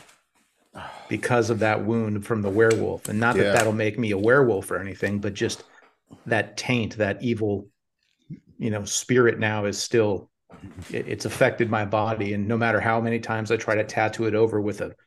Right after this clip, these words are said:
Speaker 2: a black moon or a wolf skull or a wolf, whatever, it keeps fading and going away. So I think that's just fun.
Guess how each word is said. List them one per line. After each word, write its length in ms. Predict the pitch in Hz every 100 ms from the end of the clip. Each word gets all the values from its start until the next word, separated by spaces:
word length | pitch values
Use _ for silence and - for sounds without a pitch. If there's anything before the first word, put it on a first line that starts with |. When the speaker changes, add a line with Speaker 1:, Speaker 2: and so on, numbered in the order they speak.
| _ _ _ _ -
Speaker 2:
a 60 |
black 460 | 98 104 107 113 113
moon 440 | 104 110 110 113
or 140 | 107 87
a 60 |
wolf 340 | 90 107 117 107
skull 540 | - - 113 110 110
or 120 | 101 92
a 60 |
wolf, 360 | 92 113 110 98 - - 120
whatever, 500 | 107 110 123 131 -
it 120 | 101
keeps 340 | - 107 - - - _
fading 560 | - - 98 107 104 104
and 100 | 101
going 220 | 104 92
away. 280 | 95 104 95
So 140 | -
I 40 | 110
think 160 | 104
that's 180 | 107 101
just 240 | - - -
fun. 340 | 101 101 101